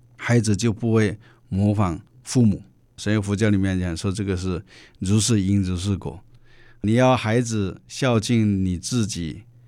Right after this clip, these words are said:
那么你首先你要孝敬你自己父母，要做一个榜样啊。同时呢，父母还需要有意识的激发和呵护小孩这种感恩之心啊。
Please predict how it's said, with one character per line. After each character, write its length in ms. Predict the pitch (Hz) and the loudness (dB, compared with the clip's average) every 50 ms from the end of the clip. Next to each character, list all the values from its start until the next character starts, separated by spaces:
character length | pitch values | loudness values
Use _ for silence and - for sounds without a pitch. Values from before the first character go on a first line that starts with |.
| _ - _ _ - - _ _ _ | _ -20 _ _ -20 -20 _ _ _
那 140 | - 113 113 | -2 2 2
么 320 | 107 104 104 101 101 101 | 4 4 2 2 0 0
你 160 | 107 104 98 | 0 0 0
首 200 | 87 - 107 95 | 0 0 0 -2
先 400 | 95 - - 101 98 98 101 98 - - | 0 0 0 0 0 0 0 -2 -4 -8
你 180 | - 101 101 98 | -6 -4 -2 0
要 160 | 98 101 101 | 2 0 0
孝 200 | 98 - 123 107 | 0 2 2 0
敬 200 | 98 - 113 104 | 2 0 0 -2
你 100 | 92 85 | -2 -2
自 180 | - - - 107 | -4 -4 -4 -4
己 200 | 92 87 87 85 | -4 -4 -4 -6
父 260 | - - - 110 98 | -6 -6 -4 -4 -4
母， 220 | 87 76 64 - - - - - - - _ - | -4 -6 -10 -12 -16 -20 -20 -20 -20 -20 _ -4
要 140 | 101 98 98 | -2 -2 0
做 160 | 92 - 107 | 0 0 0
一 80 | 98 92 | 0 0
个 140 | 95 92 | -2 -4
榜 340 | 87 95 - - 92 87 85 | -6 -4 -4 -4 -4 -4 -2
样 220 | 82 98 107 101 73 | 0 0 0 0 -2
啊。 160 | - - - _ - - - - - - - - - - - - - | -4 -10 -16 _ -20 -20 -20 -20 -20 -20 -20 -20 -20 -20 -20 -20 -12
同 260 | - - 110 123 143 | -6 -2 0 2 2
时 160 | 139 - - 117 | 0 0 -2 0
呢， 240 | 113 110 107 104 - - - _ _ | 0 0 -2 -2 -6 -10 -18 _ _
父 220 | - - 180 185 165 | -10 -2 2 4 4
母 160 | 143 127 113 | 4 4 2
还 280 | 98 - 101 104 113 | 0 -2 -2 0 0
需 220 | 110 - - - 127 | -2 -2 -4 -2 0
要 180 | 123 120 113 | 0 2 0
有 240 | 110 107 104 101 98 - | 0 0 -2 -4 -4 -6
意 220 | - - 185 165 | -4 -2 0 0
识 220 | 127 - - 147 | 0 2 0 0
的 240 | 120 104 98 76 - - - - _ _ _ _ - | 0 0 -2 -4 -6 -10 -20 -20 _ _ _ _ -14
激 260 | - - - 113 127 | -10 -4 0 2 2
发 400 | 135 123 - 90 85 85 - - - _ | 2 2 0 -2 -2 -2 -4 -8 -16 _
和 280 | - - - 101 101 | -14 -8 -4 -4 -4
呵 260 | 95 - - 117 113 | -4 -2 0 0 0
护 200 | 107 123 131 117 | 0 0 -2 -4
小 280 | 107 - - 117 90 71 | -4 -2 -4 -4 -4 -4
孩 360 | - - 85 85 87 80 - - - - - _ _ _ _ | -6 -6 -6 -6 -6 -8 -10 -14 -20 -20 -20 _ _ _ _
这 160 | - 123 117 | -4 -2 0
种 180 | 107 104 92 92 - - | 0 0 0 -2 -6 -4
感 280 | - 113 101 98 90 90 | -2 -2 0 0 -2 -2
恩 280 | - - 104 101 98 98 | -4 -2 0 0 0 0
之 240 | - - - 101 | -2 -4 -4 -4
心 340 | 92 - - - 98 90 87 | -2 -2 -2 -2 -2 -2 -4
啊。 200 | 85 87 90 - | -6 -8 -12 -16